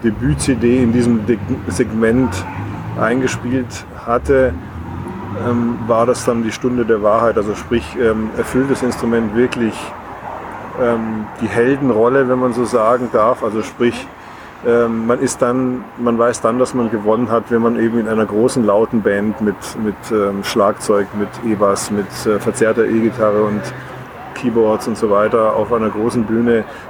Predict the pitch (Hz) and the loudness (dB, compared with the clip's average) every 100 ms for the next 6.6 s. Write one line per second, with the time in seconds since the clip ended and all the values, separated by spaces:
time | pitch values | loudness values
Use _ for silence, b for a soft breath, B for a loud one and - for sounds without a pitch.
0 | - 120 123 113 117 120 147 135 131 123 | -4 0 0 2 2 2 0 0 0 2
1 | 120 - 139 131 127 120 117 - - - | 0 -2 -6 2 2 2 -2 -8 -20 -20
2 | - - - - 117 113 110 104 - - | -20 -20 -10 -2 0 0 -2 -6 -10 -8
3 | 117 110 123 127 113 123 127 - 127 117 | -6 -2 -2 -2 0 0 0 0 0 0
4 | 113 113 - 107 117 127 113 110 104 - | 0 -2 0 2 2 2 0 0 -6 -14
5 | - - - - - - - - - 110 | -20 -20 -20 -20 -20 -20 -18 -4 0 2
6 | 110 131 123 123 113 | 2 2 0 0 -2